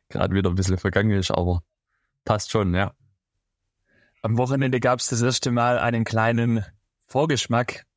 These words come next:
Speaker 2: äh, auf die warmen Temperaturen. Wir hatten's gerade im Vorgespräch. Aber heute ist wieder frisch. Wir haben heute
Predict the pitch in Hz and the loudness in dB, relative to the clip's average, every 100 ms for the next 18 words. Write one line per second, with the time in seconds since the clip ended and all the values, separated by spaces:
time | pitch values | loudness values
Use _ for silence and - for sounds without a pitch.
0 | _ 117 107 107 - 110 113 120 107 110 | _ -2 0 0 0 0 2 2 0 0
1 | 104 101 - 120 104 104 117 - 110 101 | 0 0 0 0 2 0 -2 0 0 0
2 | 98 110 113 117 - 123 120 - _ _ | 0 0 0 -2 -2 -2 -2 -4 _ _
3 | _ _ _ 113 123 131 120 120 135 - | _ _ _ -2 0 0 0 0 0 0
4 | 117 104 - 127 - 120 101 107 107 107 | 0 -2 -2 -2 0 0 0 2 2 0
5 | - 110 104 | 0 0 0